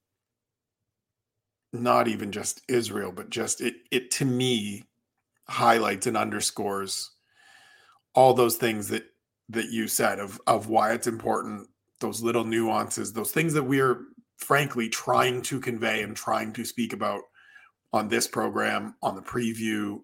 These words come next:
on the different things that we do together and, and separately as well, to try to elevate that understanding for people and try to show them things and speak about things so that they understand when they're listening to the comms and they say,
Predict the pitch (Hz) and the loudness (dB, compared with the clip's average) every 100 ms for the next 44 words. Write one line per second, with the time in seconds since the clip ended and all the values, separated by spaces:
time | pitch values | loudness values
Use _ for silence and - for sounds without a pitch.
0 | - 110 104 120 127 110 120 110 113 110 | -8 -6 -4 -4 -2 -2 -4 -2 -4 -2
1 | 117 107 107 - 135 113 107 104 101 104 | -2 -2 -4 -2 2 2 2 0 0 -6
2 | - 107 104 113 - 117 120 107 98 113 | -8 -4 0 0 -2 -6 -4 -4 0 6
3 | 113 110 107 - - - - - - - | 6 6 0 -8 -20 -20 -20 -20 -20 -10
4 | 117 - 123 117 120 147 135 117 123 120 | -6 2 4 4 4 4 4 4 4 4
5 | 120 110 110 107 - 113 104 98 - - | 4 4 2 -2 -2 -4 -4 -8 -12 -12
6 | 107 98 - _ _ - 110 - 123 113 | -12 -12 -16 _ _ -12 -8 0 2 2
7 | 113 - 135 123 123 113 110 117 107 104 | 0 0 4 4 4 2 -4 -4 -4 -4
8 | 104 98 - - 135 127 113 107 - 107 | -6 -2 0 0 -2 0 0 -2 -2 -4
9 | 104 104 - 110 107 117 - 139 127 117 | -4 -4 -6 -4 -2 -2 2 2 4 2
10 | - 127 113 110 98 110 113 107 107 117 | 0 4 4 2 0 2 2 2 -4 -12
11 | _ _ _ - 117 120 127 127 110 101 | _ _ _ 0 4 6 6 4 0 -6
12 | - 104 101 113 101 98 98 104 101 - | -6 -6 -2 0 0 -2 -8 -8 -2 0
13 | 110 104 101 | 0 -2 -8